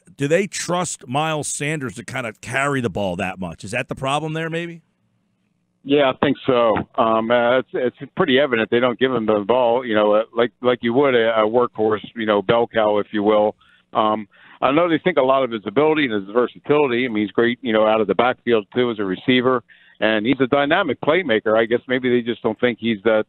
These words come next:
Speaker 2: um, that tough physical runner, I guess, that, you know, can move the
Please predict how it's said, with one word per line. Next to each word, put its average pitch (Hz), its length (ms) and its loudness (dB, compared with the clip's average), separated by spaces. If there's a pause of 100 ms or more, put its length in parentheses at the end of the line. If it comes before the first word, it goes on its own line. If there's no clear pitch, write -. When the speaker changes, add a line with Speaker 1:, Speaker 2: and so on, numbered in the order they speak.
Speaker 2:
um, 104 400 2 (800)
that 123 180 0
tough 139 160 0 (100)
physical 139 360 0
runner, 143 280 0
I 143 60 0
guess, 139 220 2 (100)
that, 120 180 -2
you 113 120 -6
know, 110 80 -2
can 117 160 -4
move 123 180 0
the 110 80 -4